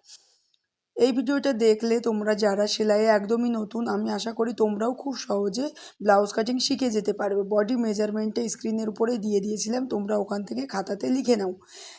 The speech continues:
যে কোনো ব্লাউজ কাটিং করতে গেলে কিন্তু পেছন পার্টটাকে আগে কাটিং করতে হয়। এর জন্য কাপড়টাকে দেখো, দুই ভাঁজ করে নিয়েছি। দুই ভাঁজ করার পরে এভাবে করে তোমরা প্রথমে চওড়ার মাপটা যে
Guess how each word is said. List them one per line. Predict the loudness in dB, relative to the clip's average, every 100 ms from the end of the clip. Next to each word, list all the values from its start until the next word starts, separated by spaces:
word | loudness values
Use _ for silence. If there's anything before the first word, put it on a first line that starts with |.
| -2
যে | 0
কোনো | 2 2
ব্লাউজ | 2 4 4 4 2
কাটিং | 0 0 -2
করতে | 4 4 4 2
গেলে | 4 4 4
কিন্তু | 2 -4 -2
পেছন | 0 0 0 0
পার্টটাকে | -2 0 0 4
আগে | 2 2
কাটিং | 0 -2 -4
করতে | -4 -2 -2
হয়। | -2
এর | -2
জন্য | -2 -4
কাপড়টাকে | -2 -4 -4 -4 -2 0
দেখো, | -2 -4
দুই | -4 -2
ভাঁজ | 0 0
করে | 0 0 0
নিয়েছি। | -2 -4 -4 -4 -4 -10 -14 -14 -16 -18 -18 -18 -18 -20 -20 _
দুই | 0 4
ভাঁজ | 4 4
করার | 4 4
পরে | 4 4
এভাবে | 6 6 4 2
করে | 2 2
তোমরা | 2 0 0 0
প্রথমে | 0 0 0
চওড়ার | 2 4 4 4
মাপটা | 2 0 -2 -4 -2
যে | 0